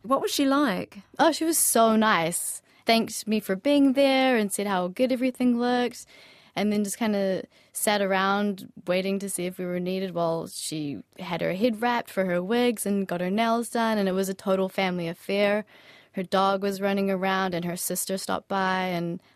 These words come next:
Speaker 2: all the people had been working together for so long, so it was really a nice environment.
Speaker 1: So you've been living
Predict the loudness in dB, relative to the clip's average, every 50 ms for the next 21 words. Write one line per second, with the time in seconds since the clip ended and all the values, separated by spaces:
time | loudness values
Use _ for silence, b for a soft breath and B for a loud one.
0 | b b -2 0 0 0 -2 -2 -2 -2 -2 0 -2 -2 -2 -2 -2 -2 -2 -4
1 | -2 -2 -4 -4 -4 -6 -6 -6 -6 -6 -6 -6 -6 -4 -4 -2 -2 -2 -2 -2
2 | -2 -2 -2 0 0 0 0 -2 -4 -6 -10 B B B B B B B 0 2
3 | 2 4 2 0 -2 -4 -4 -4 -4 -2 -2 -2 0 0 0 0 0 -2 -4 -4
4 | -4 -4 -4 -2 -2 -2 -2 -4 -4 -4 -6 -6 -8 -10 -12 -8 0 2 2 2
5 | 2 2 2 0 0 0 2 2 4 4 4 4 2 2 0 0 2 2 0 0